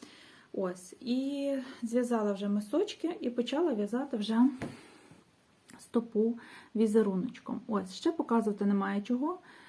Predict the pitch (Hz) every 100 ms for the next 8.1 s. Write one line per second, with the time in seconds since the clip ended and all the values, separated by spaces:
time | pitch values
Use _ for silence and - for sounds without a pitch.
0 | - - 208 247 247 240 220 196 202 202
1 | 202 202 208 208 208 - 220 214 226 233
2 | - 202 - - _ _ _ _ _ 220
3 | 214 202 196 - 196 208 214 208 202 190
4 | 185 - - - - 196 190 185 185 _
5 | 233 208 - 226 214 208 196 190 196 202
6 | - 262 220 202 202 208 208 202 190 196
7 | 196 - - - - - - - 190 185